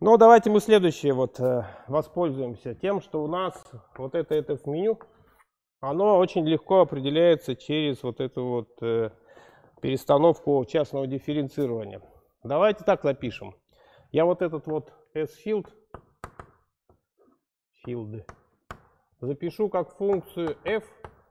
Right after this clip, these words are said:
меню и как функцию А ню.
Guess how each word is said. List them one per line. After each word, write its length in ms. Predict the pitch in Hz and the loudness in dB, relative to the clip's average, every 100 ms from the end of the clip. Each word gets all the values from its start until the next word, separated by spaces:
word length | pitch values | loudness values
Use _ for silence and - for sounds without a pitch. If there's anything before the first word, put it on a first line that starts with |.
| _ _ - - | _ _ -20 -12
меню 380 | 143 139 127 107 _ _ - - _ _ _ - _ - | -8 -6 -6 -8 _ _ -20 -20 _ _ _ -20 _ -16
и 140 | 143 156 | -12 -10
как 280 | - 160 | -8 -10
функцию 540 | - 196 185 - 165 160 | -8 -6 -6 -8 -12 -8
А 160 | 151 165 | -6 -4
ню. 200 | 165 | -4